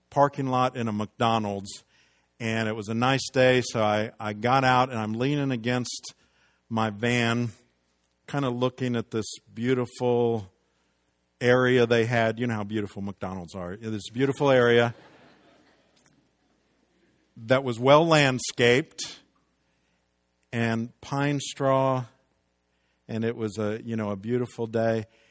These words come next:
And I looked down, and I saw a syringe with a needle on it that had been used. And I was working on this, and, and I thought,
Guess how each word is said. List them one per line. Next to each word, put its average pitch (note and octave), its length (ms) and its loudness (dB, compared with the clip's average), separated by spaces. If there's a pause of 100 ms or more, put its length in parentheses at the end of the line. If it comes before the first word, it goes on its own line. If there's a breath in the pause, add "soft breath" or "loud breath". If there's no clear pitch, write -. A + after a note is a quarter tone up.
(140 soft breath)
And G#2 140 -6
I G2+ 80 -4
looked A2+ 340 -4
down, B2 480 -2 (1500)
and A2 160 -6
I A2 80 -4
saw A2+ 640 0 (1000)
a G2+ 80 -12
syringe B2 840 -6 (420)
with A2 200 -8
a A#2 60 -4
needle A#2 400 -4
on F#2 240 -8
it G2 140 -10 (320)
that G#2+ 140 -4
had G#2 160 -6
been G#2+ 180 -6
used. F#2+ 520 -10 (3000)
And B2 120 -2
I A#2 80 -2
was A2+ 180 -6
working B2 440 -6
on G#2+ 180 -4
this, A2+ 300 -6
and, A2 240 -8
and A2 120 -8
I G#2+ 60 -6
thought, A2 300 -8